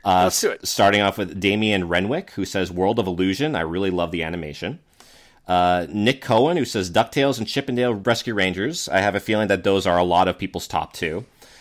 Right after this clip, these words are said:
Speaker 1: Uh, Leon Oliver, who says, "Loads of top games from eight to sixteen-bit era. Lion King, Aladdin, Castle of Illusion,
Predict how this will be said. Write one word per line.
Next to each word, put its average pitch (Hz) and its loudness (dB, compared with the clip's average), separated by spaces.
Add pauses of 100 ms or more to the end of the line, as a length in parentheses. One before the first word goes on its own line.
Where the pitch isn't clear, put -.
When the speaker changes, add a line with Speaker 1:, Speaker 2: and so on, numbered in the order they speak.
(320)
Speaker 1:
Uh, 92 2
Leon 120 2
Oliver, 113 2
who 127 -2
says, 101 0
"Loads 104 2
of 151 -2
top 98 2
games 95 -2
from 87 -4
eight 95 -2
to 92 -14
sixteen-bit 90 -6
era. 87 -2
Lion 90 -2
King, 92 -4
Aladdin, 85 -2
Castle 85 -4
of 78 -10
Illusion, 90 -4